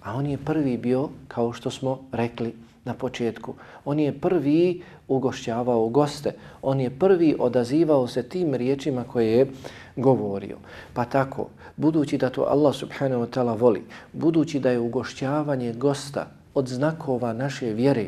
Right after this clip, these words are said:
znakova imana, kako da ne, subhanallah, kada je to bilo prisutno u doba džahilijeta, prije dolaska Islama, prije dolaska Islama, kako da to onda ne bude prisutno kod nas?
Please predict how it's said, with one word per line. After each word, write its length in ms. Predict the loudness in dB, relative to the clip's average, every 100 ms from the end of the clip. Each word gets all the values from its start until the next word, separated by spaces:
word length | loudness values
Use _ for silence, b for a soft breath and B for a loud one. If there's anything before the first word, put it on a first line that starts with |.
| -8
znakova 600 | -8 -4 -4 -2 0 0 -2
imana, 520 | -6 -6 -4 -2 -2 -6 B B
kako 300 | -12 -12 -10
da 140 | -6 -2
ne, 160 | -2
subhanallah, 760 | -2 -6 -2 2 4 4 2 0
kada 220 | 0 4
je 180 | 4 4
to 220 | 4 4
bilo 440 | 4 6 8 10 8
prisutno 760 | 6 4 8 8 8 10 8 8 B B B B B 4
u 120 | 8
doba 400 | 12 12 12 10
džahilijeta, 880 | 10 6 8 8 8 8 8 6 -2 B B B _
prije 320 | 6 10 10
dolaska 600 | 10 8 6 2 2 0 0 -4
Islama, 720 | -4 2 6 8 6 2 -4 -14 -20 -20 _ _
prije 260 | 2 6 8
dolaska 460 | 10 8 4 0 -2
Islama, 580 | -4 -2 2 4 4 2 B B B B
kako 240 | -10 -4
da 120 | -4 -2
to 300 | 0 -2 -4 -12
onda 220 | -6 -6
ne 140 | -4 -4
bude 240 | -4 -4
prisutno 520 | -4 -6 -6 -8 -8
kod 180 | -6 -2
nas? 300 | 0 -2 -4